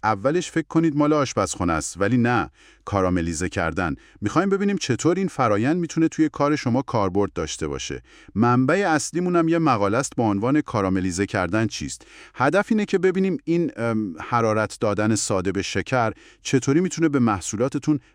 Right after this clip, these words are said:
رنگ و بو بده، حتی شاید خواص مفید برای پوست و مو. خب، بیاین شروع کنیم.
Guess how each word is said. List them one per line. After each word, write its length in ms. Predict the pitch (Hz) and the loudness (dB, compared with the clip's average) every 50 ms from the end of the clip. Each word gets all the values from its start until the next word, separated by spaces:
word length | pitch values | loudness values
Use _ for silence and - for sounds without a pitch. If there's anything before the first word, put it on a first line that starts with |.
| _ - | _ -4
رنگ 400 | 92 120 135 147 160 165 160 135 120 | 0 2 2 4 4 2 0 0 0
و 100 | 127 120 | 0 0
بو 240 | 101 92 120 135 131 | 0 2 2 2 2
بده، 340 | 98 95 78 82 73 69 - | 2 -2 -2 -4 -6 -6 -4
حتی 300 | - 117 120 - - 160 160 | -4 -4 -4 -2 -4 -4 -4
شاید 560 | - - - - 147 147 165 175 170 170 - - - - _ _ _ | -4 -6 -2 0 2 2 2 2 0 0 -2 -6 -16 -20 _ _ _
خواص 480 | - - 120 117 123 151 151 - - 165 | -4 -2 0 2 2 2 0 2 2 2
مفید 500 | 151 143 131 120 - - 156 131 123 123 | 4 4 4 2 2 0 -4 -4 0 0
برای 280 | 123 113 120 135 143 | 0 2 2 2 0
پوست 360 | - - - 131 - - - | 0 0 0 0 0 2 0
و 40 | 107 92 | 0 0
مو. 160 | 85 76 67 - _ _ _ _ - - - - | 0 -2 -4 -8 _ _ _ _ -20 -20 -20 2
خب، 200 | - 160 123 - - _ _ _ _ | 4 4 4 4 2 _ _ _ _
بیاین 180 | 185 196 175 | 2 2 2
شروع 240 | - - 107 95 87 | 2 2 -2 -2 -2
کنیم. 280 | - - 78 71 67 | -2 -4 -4 -4 -6